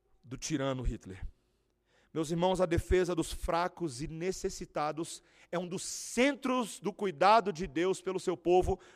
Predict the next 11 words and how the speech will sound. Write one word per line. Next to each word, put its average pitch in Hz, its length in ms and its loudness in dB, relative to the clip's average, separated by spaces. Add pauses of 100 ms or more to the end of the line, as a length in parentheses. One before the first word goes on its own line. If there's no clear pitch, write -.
no 175 160 0
Antigo 196 460 -2
Testamento. 180 640 0
O 151 40 -2
Salmo 190 280 2
oitenta 190 280 0
e 175 40 0
dois, 175 200 2
quatro 185 380 0
diz, 156 320 -6 (220)
"Socorrei 226 960 4